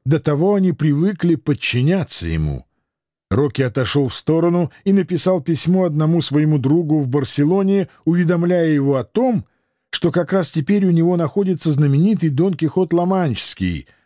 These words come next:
тот странствующий рыцарь, о котором так много говорят. И он может сообщить ему, что это самый забавный и рассудительный человек в мире, и что через четыре дня, именно в праздник святого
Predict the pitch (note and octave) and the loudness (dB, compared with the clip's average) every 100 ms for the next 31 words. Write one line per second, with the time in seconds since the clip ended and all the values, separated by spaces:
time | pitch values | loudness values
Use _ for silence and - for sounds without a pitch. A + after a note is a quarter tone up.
0 | _ D3+ D#3 - - D3 D3+ - B2+ B2+ | _ 0 0 -2 -2 -2 -2 -4 -2 0
1 | A2+ A#2+ G#2+ E3+ A#3 B3+ B3+ - - D#3+ | 0 -2 0 0 0 0 -2 -4 -6 -4
2 | D3+ D3+ E3+ E3+ - F3+ E3 C#3 D3 C3+ | -2 0 0 0 0 -2 0 2 2 2
3 | B2+ A#2+ G#2 D#2+ C2 _ _ _ _ _ | 0 0 -2 -4 -8 _ _ _ _ _
4 | _ C#3 D#3+ F3 F3+ E3 - D#3 C3+ - | _ 0 2 2 2 0 -2 -2 -2 -2
5 | G#3 D#3+ E3 E3 D3+ - - - D#3 - | 0 0 0 2 0 -4 -12 -2 -2 0
6 | G3 F#3+ F3+ - B3+ A#3+ F3 F3 B2 C3+ | -2 0 -2 0 0 0 0 -2 0 -2
7 | A#2 A2 A2 G2+ - _ - A#3 F#3+ F3 | -2 -4 -2 -4 -6 _ -2 0 2 0
8 | - D3+ D3 F3+ E3 D#3+ D3+ C3+ C#3+ C#3+ | -2 -2 0 0 0 2 2 2 0 0
9 | A#2+ A#2 D3+ A3 G3 D3 - _ - E3+ | -2 0 2 2 2 0 -4 _ -4 -2
10 | - F3 - F3+ F3+ - D3 D#3 B2+ C#3 | 0 -2 0 -2 0 -2 0 0 0 2
11 | G#3 B3+ - - G#3+ G3 E3 C#3+ C#3 B2 | 0 0 -6 -4 0 2 2 2 0 -2
12 | - B2 C#3 F3 C#3+ G#2 B2 - C3+ C3+ | -4 -4 0 0 -2 -6 -8 -4 -2 0
13 | E3+ D3+ C#3+ | 2 2 -2